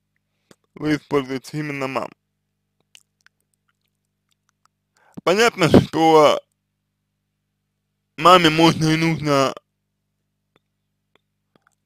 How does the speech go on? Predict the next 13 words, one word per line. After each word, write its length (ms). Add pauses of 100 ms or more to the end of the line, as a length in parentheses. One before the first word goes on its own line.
(220)
пожаловаться. 680 (1800)
Но 140
опять 320
же, 100
насколько 500
это 480
уместно 640
с 60
учетом 380
того, 300
что 160
вы 100
рассказали? 540